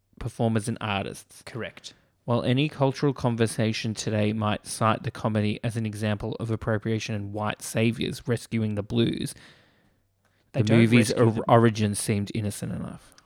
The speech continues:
Speaker 2: No, but they don't. At no
Speaker 1: It's
Speaker 2: point
Speaker 1: not about bringing. I, yeah, I get that. It's not saying, like, "We need to get blues out to the people."
Speaker 2: When they're discussing the hotel ball, the Palace Hotel ballroom with that guy, they don't say, "We need a big room so that we can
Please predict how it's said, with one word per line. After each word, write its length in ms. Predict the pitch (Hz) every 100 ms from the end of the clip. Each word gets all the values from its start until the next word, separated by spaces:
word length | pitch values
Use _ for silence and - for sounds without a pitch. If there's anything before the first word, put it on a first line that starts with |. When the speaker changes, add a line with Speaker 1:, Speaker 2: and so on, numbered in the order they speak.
| -
Speaker 2:
No, 100 | 165
but 140 | 147
they 100 | 147
don't. 380 | 135 147 156 175 - _ _ _ _ _ - _ _
At 160 | 139 165
no 260 | 156 185 175
Speaker 1:
It's 120 | 147
Speaker 2:
point 120 | 170
Speaker 1:
not 160 | 170 185
about 680 | 180 160 143 139 131 - -
bringing. 420 | 139 131 127 123 -
I, 160 | 131 120
yeah, 340 | - 131 127 117
I 60 |
get 220 | 107 113
that. 120 | - -
It's 200 | 123 180
not 320 | 143 147 -
saying, 400 | - 147 123 120
like, 400 | 113 107 104 - - _ _ _
"We 200 | 131 143
need 200 | 139 131
to 100 | 127
get 180 | 120 98
blues 320 | 117 117 113
out 200 | 113 101
to 120 | -
the 80 | 110
people." 300 | - 117 113
Speaker 2:
When 140 | 175 214
they're 140 | 220
discussing 640 | 180 170 - 156 - 151
the 200 | 135 120 123 _ -
hotel 420 | 135 131 127 120
ball, 280 | 113 120 143
the 80 | 151
Palace 340 | - 135 127 -
Hotel 300 | 127 123 120
ballroom 420 | 113 123 135 120
with 160 | 120
that 220 | - 110 -
guy, 400 | 123 120 95 120 _ _ -
they 100 | 135
don't 180 | 147 165
say, 380 | 180 147 135 - _ _ -
"We 160 | 143
need 180 | 175 175
a 60 | 131
big 560 | 107 - 139 139 135
room 500 | 117 120 131 110 107 113
so 220 | - 120
that 160 | 107 107
we 100 | 120
can 280 | - 117